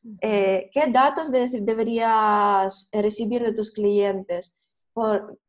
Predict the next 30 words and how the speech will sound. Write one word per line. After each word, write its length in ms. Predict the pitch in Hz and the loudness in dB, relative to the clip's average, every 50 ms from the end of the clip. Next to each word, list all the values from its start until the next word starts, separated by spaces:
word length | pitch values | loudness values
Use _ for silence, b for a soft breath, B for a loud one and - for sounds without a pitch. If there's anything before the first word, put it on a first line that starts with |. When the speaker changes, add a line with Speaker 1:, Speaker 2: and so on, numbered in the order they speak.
| _ _ _ _ _ _ _ _ - - - | _ _ _ _ _ _ _ _ -20 -12 -10
Speaker 2:
eh, 100 | - 214 214 | -10 -8 -6
porque, 960 | 214 226 226 208 214 220 226 220 214 208 208 202 202 196 196 196 190 185 - - _ _ _ _ _ _ _ _ _ _ _ _ _ _ _ _ _ | -6 -2 -2 -2 -2 -2 -2 0 0 2 2 2 2 2 2 0 -2 -6 -10 -16 _ _ _ _ _ _ _ _ _ _ _ _ _ _ _ _ _
porque 220 | 233 226 220 - | -8 -6 0 2
al 120 | 208 - | 2 2
final 360 | - - 214 208 196 196 202 220 | 2 0 -2 0 0 0 0 0
eso 120 | 247 254 | -2 -4
es 120 | 294 285 302 | -6 -6 -4
importante, 640 | 294 277 277 220 214 214 220 226 247 233 214 202 | -6 -4 -4 -4 -2 -2 -2 -2 -2 -2 -2 -2
es 120 | 196 202 - | -2 0 -2
decir, 160 | 175 b b b b b | -6 b b b b b
¿Quieres 300 | _ - 311 480 440 - | _ -2 0 0 0 -2
factura 400 | - 285 277 285 - 262 262 254 | -2 -4 -4 -2 -2 0 2 2
automatizada? 1080 | 233 214 220 233 220 214 208 208 214 190 196 - - 180 180 180 196 220 - 403 453 - _ _ _ | 2 0 0 -4 -4 -4 -4 -4 -4 -8 -8 -6 -4 -2 -2 -2 -2 -2 -4 -6 -6 -10 _ _ _
Speaker 1:
Ujú. 540 | 202 202 202 208 180 175 175 196 240 320 339 _ | -16 -14 -14 -14 -16 -16 -16 -18 -18 -18 -6 _
Speaker 2:
Porque 280 | 233 214 208 - 196 | -4 -4 0 2 2
eso 220 | 185 202 - 262 269 | 2 4 2 0 0
también, 540 | 330 311 311 294 277 277 277 269 262 254 247 | 0 -2 0 2 2 2 2 0 -2 -4 -4
pues, 380 | 240 226 220 220 - - - - | -4 -4 -4 -4 -6 -10 -8 -4
eh, 400 | 214 208 202 196 196 185 190 - _ | -2 0 2 2 0 0 -4 -6 _
complica 600 | - 233 233 233 240 247 254 269 262 262 247 226 | -2 -2 0 0 0 -2 -2 -2 0 0 0 0
o 40 | 220 | 0
simplifica 600 | 226 - 226 226 - 226 226 - 220 - 214 202 | -2 -6 -8 -8 -8 -10 -8 -8 -6 -2 0 0
las 200 | 185 185 - - | 0 0 -2 -2
cosas 320 | - 285 285 285 262 233 | -2 -2 -2 -2 -4 -4
dependiendo 500 | 233 214 214 214 208 214 214 220 220 214 | -6 -6 -4 -4 -2 -2 -2 -2 -4 -4
de 60 | 202 190 | -4 -4
lo 80 | 196 | -4
que 100 | 196 196 | -4 -8
me 160 | 196 190 185 | -8 -6 -6
digas. 480 | 202 233 277 302 302 285 240 214 226 - | -6 -6 -6 -6 -2 -2 -2 -2 -4 -8